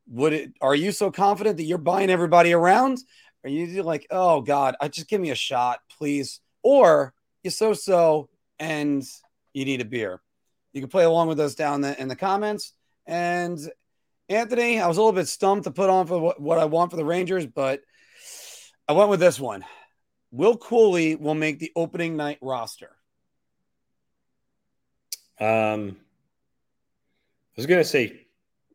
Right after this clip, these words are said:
Speaker 2: I was gonna say shot, but you're not necessarily saying he's gonna be in the opening night lineup, just on the roster. So, um, I'll go with, I'll go with Beer.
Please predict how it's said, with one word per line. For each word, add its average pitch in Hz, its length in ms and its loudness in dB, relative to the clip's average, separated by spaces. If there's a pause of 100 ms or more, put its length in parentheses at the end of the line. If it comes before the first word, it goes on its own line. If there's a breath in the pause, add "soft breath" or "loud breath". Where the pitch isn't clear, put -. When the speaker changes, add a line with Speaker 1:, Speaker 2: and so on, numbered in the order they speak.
(140)
Speaker 2:
I 117 40 -10
was 123 140 -4
gonna 147 160 2
say 113 240 -4
shot, 107 560 -2
but 98 280 -4 (500 soft breath)
you're 123 120 -2
not 120 100 2
necessarily 117 380 2
saying 110 260 0
he's 107 160 -8
gonna 104 180 -2
be 98 140 -4
in 101 60 -6
the 104 80 0
opening 101 320 -2
night 92 180 -6
lineup, 104 440 -2
just 98 180 -10
on 98 160 -4
the 92 80 -8
roster. 98 480 -4
So, 92 420 -6 (360 soft breath)
um, 101 540 -2 (140)
I'll 123 140 8
go 127 240 6
with, 117 220 2 (260)
I'll 123 140 2
go 120 200 6
with 95 160 -4
Beer. 107 480 -2